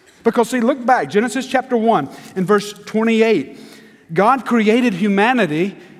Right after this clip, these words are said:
to be fruitful and multiply. In other words, to cultivate and to be creative. And here again, we highlight our dependency.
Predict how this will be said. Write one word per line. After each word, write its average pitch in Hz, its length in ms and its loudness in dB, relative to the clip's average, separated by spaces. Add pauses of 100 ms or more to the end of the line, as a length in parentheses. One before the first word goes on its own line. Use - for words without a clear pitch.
(380)
to 220 120 2
be 240 160 2
fruitful 151 640 -2 (180)
and 233 160 6
multiply. 240 640 0
In 190 120 2
other 294 140 2
words, 165 240 0 (260)
to 220 120 2
cultivate 175 680 0
and 202 160 -2
to 220 80 -2
be 226 120 -2
creative. 240 920 -2 (760)
And 208 160 0
here 220 240 4
again, 226 800 -4 (640)
we 196 140 2
highlight 202 800 2 (480)
our 175 100 2
dependency. 185 840 -2